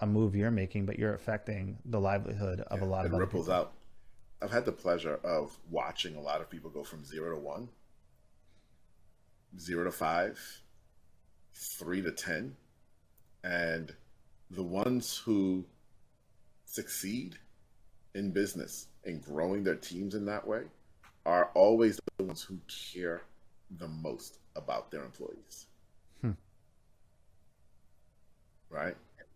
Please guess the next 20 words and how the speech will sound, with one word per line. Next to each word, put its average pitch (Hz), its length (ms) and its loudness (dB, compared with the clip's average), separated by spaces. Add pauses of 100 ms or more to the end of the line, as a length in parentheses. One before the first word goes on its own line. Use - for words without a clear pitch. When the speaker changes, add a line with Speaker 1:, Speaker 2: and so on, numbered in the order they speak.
(640)
Speaker 1:
Yeah. 160 140 2 (220)
Speaker 2:
Because 92 240 0
it, 98 200 2
it 107 120 4
is. 117 280 4
We 110 120 4
do 113 220 2
work 82 260 2
for 69 120 -8
them, 53 160 -6 (640)
like - 140 -4
you 85 40 -16
said. 135 240 -4 (720)
And 85 480 2 (680)
we 113 200 6
have 104 320 8
responsibility. 101 800 2
They 107 160 4
put - 260 -4
trust - 440 2